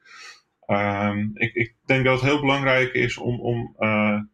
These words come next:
om te bekijken: van, nou, gebruik je dit voor, hè, als bedrijf voor bijvoorbeeld vertrouwelijke, eh, gegevens of voor, als onderwijsinstelling voor, voor je lessen?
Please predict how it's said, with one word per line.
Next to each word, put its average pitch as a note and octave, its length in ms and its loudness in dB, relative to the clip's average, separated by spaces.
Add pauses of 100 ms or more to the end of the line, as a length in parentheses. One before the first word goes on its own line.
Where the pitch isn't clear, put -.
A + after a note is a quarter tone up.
(520)
om G#2+ 180 -2
te G#2+ 120 -12
bekijken: A2+ 680 0
van, A#2 140 -6
nou, A2 160 -2
gebruik A#2 400 0
je - 80 -14
dit G#2+ 180 0
voor, G#2 460 -2
hè, D3+ 160 0
als B2+ 220 0
bedrijf A2+ 720 0
voor G#2+ 100 -2
bijvoorbeeld G#2 400 -4
vertrouwelijke, G#2 880 0
eh, G2+ 180 -4
gegevens D#3 720 0
of G2+ 160 -4
voor, G2+ 260 -2
als - 160 0
onderwijsinstelling G#2+ 1300 2
voor, G#2+ 220 0
voor G#2 220 2
je G#2 80 2
lessen? D#3+ 520 0